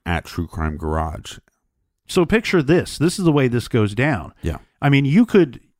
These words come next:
Speaker 2: you could open up a cage, walk three step and, steps and open up another one.
Speaker 1: Right.
Speaker 2: Walk three steps, open up another one. I, I mean, very quickly, he could open up all these cages. The, the thing that I have a problem with, with people saying that,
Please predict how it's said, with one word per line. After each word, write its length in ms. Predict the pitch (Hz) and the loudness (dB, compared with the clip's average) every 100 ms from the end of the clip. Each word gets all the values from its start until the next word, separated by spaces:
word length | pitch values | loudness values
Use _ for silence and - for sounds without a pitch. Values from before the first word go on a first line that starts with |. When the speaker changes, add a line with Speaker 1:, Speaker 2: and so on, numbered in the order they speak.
| - | -8
Speaker 2:
you 140 | 175 | -4
could 200 | 226 196 - | 0 0 4
open 260 | 170 180 156 | 4 4 2
up 120 | - | 0
a 60 | |
cage, 540 | - 180 147 110 107 - - | 0 2 2 2 -2 -10 -4
walk 320 | 120 160 - | 2 2 2
three 300 | - 165 165 | -6 -2 0
step 340 | - 170 160 123 | 0 0 0 0
and, 180 | 113 - | -4 -6
steps 440 | - - 185 - - | -12 -2 0 0 0
and 80 | 123 | 2
open 220 | 135 131 | 2 2
up 120 | 120 | 0
another 300 | 113 135 98 | 2 4 2
one. 180 | 71 57 _ - | -2 -10 _ -6
Speaker 1:
Right. 200 | 76 - | -4 2
Speaker 2:
Walk 200 | 135 - | 2 2
three 200 | 165 143 | 2 2
steps, 320 | - 143 - | 2 0 2
open 240 | 151 131 | 0 2
up 120 | 131 117 | 0 2
another 300 | 131 131 92 | 2 2 2
one. 140 | 87 | 0
I, 160 | 127 135 | -2 0
I 40 | 139 | 2
mean, 220 | 156 180 - - | 2 0 -6 -10
very 400 | 117 160 233 175 | 0 2 4 0
quickly, 720 | - 165 196 - 104 87 85 _ _ | 0 2 2 0 -6 -6 -8 _ _
he 160 | - 165 | 0 2
could 160 | 160 | 2
open 300 | - 143 139 | 4 2 2
up 120 | 120 | 0
all 120 | 127 113 | 0 0
these 180 | 113 | -2
cages. 400 | - 135 110 82 - _ _ _ - | 0 0 -2 -6 -14 _ _ _ -2
The, 280 | 135 151 - _ - | 2 2 -2 _ -6
the 180 | 143 139 | -2 0
thing 280 | 214 254 | 2 4
that 120 | 262 175 | 4 4
I 140 | 170 | 2
have 220 | 147 156 | 2 0
a 60 | 120 | -2
problem 560 | - 160 160 135 113 | 2 4 4 2 0
with, 320 | 101 101 - - | 0 -2 -4 -4
with 220 | 113 - | -4 -2
people 300 | 151 131 107 | -4 -4 -6
saying 480 | - 151 139 123 113 | -2 0 2 0 0
that, 260 | 104 - | -2 -4